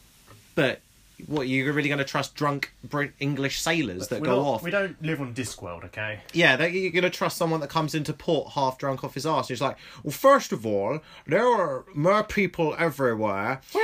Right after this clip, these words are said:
Speaker 2: lost Jimmy over the edge,
Speaker 1: We
Speaker 2: man!
Speaker 1: lost Jimmy over the edge, which is scary because on my list I did not have a single Jimmy. And also, uh, there's an edge of the earth that looks stra-, strangely like Niagara Falls, but we believe it's the edge of the earth.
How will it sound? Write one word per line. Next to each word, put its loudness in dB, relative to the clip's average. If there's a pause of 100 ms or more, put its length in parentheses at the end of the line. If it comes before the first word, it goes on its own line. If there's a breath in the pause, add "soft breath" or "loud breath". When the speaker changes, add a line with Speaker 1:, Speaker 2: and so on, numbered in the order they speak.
Speaker 2:
lost 6
Jimmy 10
over 8
the 6
edge, 6
Speaker 1:
We 4
Speaker 2:
man! 10
Speaker 1:
lost 4
Jimmy 4
over 2
the 6
edge, 4
which 0
is -2
scary 4
because 0
on 4
my 4
list 2
I 2
did 0
not 0
have 2
a -4
single -2
Jimmy. 0 (360 loud breath)
And 6
also, 4 (360 loud breath)
uh, 2
there's 2
an 2
edge 0
of -4
the -2
earth -4 (540 loud breath)
that -2
looks -2
stra-, 0
strangely -2
like 0
Niagara -2
Falls, -4
but -6
we -2
believe 0
it's -6
the -4
edge -8
of -8
the -6
earth. -14